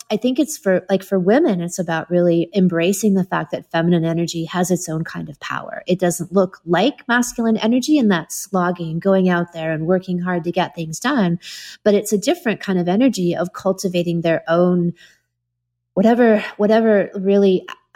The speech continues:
makes them feel alive. And that's its own kind of radiance and magnetism that gets things done in the world. It just looks different and has zero appreciation compared to the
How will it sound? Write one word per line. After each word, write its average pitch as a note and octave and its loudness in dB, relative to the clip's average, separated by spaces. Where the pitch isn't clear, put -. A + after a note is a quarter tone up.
makes G#3 4
them G#3 4
feel G3+ 0
alive. E3 -2
And F#3+ 2
that's G3 0
its G3 -2
own F#3+ 2
kind F3 -4
of E3 -4
radiance E3+ 2
and D#3 -6
magnetism D#3 -2
that D#3+ -2
gets - -4
things D#3 -8
done D#3 -4
in D3 0
the D3 -4
world. F#3+ 0
It F#3 -2
just F#3 -6
looks G#3+ 0
different D#3+ -6
and E3 -6
has D#3+ -4
zero F3 2
appreciation F3 2
compared F3 -4
to E3 -2
the E3 -8